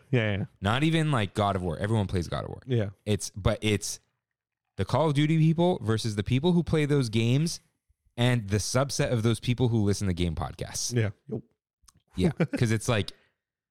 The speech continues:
Speaker 2: the, the, the big thing. I know this is silly and you guys don't care, but it's like Horizon Forbidden West. No one's talking about it.
Speaker 1: Mm-mm.
Speaker 2: One of the best-selling games of this year.
Speaker 1: Really?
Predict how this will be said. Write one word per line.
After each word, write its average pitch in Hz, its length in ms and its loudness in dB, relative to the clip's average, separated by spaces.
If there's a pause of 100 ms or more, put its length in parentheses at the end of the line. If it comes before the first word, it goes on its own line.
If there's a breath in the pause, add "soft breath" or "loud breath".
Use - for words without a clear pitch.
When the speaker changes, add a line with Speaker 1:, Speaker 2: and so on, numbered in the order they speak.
(680)
Speaker 2:
the, 107 120 -2
the, 101 300 -6
the 95 140 -4
big 104 240 -2
thing. 87 460 0
I 104 120 -2
know 117 160 2
this 104 160 -2
is 101 100 -4
silly 87 360 0
and 80 100 -2
you 80 100 -2
guys 78 120 -2
don't 76 140 -4
care, 73 220 -2
but 73 140 -4
it's 76 160 -8
like 73 300 -6 (1200)
Horizon 107 640 2
Forbidden 92 440 -2
West. - 360 -6 (640)
No 120 100 2
one's 214 140 0
talking 156 220 0
about 67 140 -8
it. - 100 -20 (480)
Speaker 1:
Mm-mm. 127 200 -8 (180)
Speaker 2:
One 120 120 2
of 143 60 2
the 127 40 0
best-selling 143 400 0
games 131 220 0
of 73 60 -4
this - 160 -8
year. - 100 -12 (640)
Speaker 1:
Really? 127 380 0